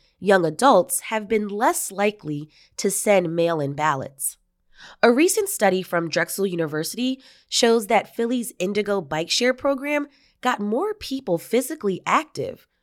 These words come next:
According to Plan Philly, the study tracked over one thousand bike share members and found that over time, people were cycling for an average of twenty minutes per day. And because of the rain on Monday, the World Series games have been pushed back,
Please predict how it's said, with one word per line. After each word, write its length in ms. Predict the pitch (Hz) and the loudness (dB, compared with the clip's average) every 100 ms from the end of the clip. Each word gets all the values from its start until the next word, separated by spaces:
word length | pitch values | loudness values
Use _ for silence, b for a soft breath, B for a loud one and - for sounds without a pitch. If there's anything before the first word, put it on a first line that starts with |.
| _ | _
According 360 | 208 208 240 202 | 0 4 4 4
to 100 | 185 | -2
Plan 280 | - 170 160 | -4 -4 -2
Philly, 440 | - 240 165 180 B B B | 0 2 2 -2 B B B
the 80 | 214 | -2
study 300 | - 247 214 | 2 0 0
tracked 400 | - 202 185 - | -2 0 -2 0
over 340 | 185 175 165 156 | 0 0 -2 -4
one 280 | 156 151 | -6 -8
thousand 600 | 151 185 190 214 208 226 | -4 2 4 2 0 -4
bike 220 | 190 165 - | -2 -4 -2
share 240 | - 156 | -4 -4
members 560 | 156 175 202 262 285 - b b b | -4 -4 0 -2 -2 -8 b b b
and 140 | 208 | -6
found 320 | 202 233 254 240 | 0 2 2 2
that 220 | 202 - | -2 -2
over 240 | 254 277 208 | -4 -2 -2
time, 460 | - 202 208 240 277 B B - | -6 -4 -2 -2 -4 B B -12
people 320 | 285 392 370 | -6 -2 2
were 100 | 240 | 2
cycling 640 | - 190 196 226 247 262 - | 2 0 0 -2 -6 -6 -8
for 120 | 220 | -6
an 120 | 214 | -4
average 420 | - 202 233 285 196 | -4 -4 -4 -4 -2
of 220 | 185 - | -4 -6
twenty 320 | - 285 311 | -12 -8 -4
minutes 360 | 185 233 - - | -2 -4 -6 -10
per 160 | 156 | -12
day. 360 | 156 160 131 156 _ _ _ B B B B | -8 -6 -8 -10 _ _ _ B B B B
And 340 | 285 330 349 | 4 4 4
because 360 | 320 302 427 440 | -2 -6 -6 -2
of 80 | 440 | 2
the 100 | 233 | 4
rain 260 | 175 180 180 | 4 2 2
on 180 | 180 | 0
Monday, 580 | 175 175 180 185 180 175 - b b | 2 0 2 0 0 -2 -6 b b
the 100 | 196 | 0
World 360 | 190 240 311 - | 4 6 6 4
Series 400 | 233 214 202 - | 0 2 0 -2
games 420 | 170 175 175 - | -4 -2 -4 -8
have 380 | - 185 190 220 | -2 2 2 0
been 160 | 294 | -4
pushed 320 | 302 302 302 | 0 0 2
back, 340 | 202 165 180 | 2 2 2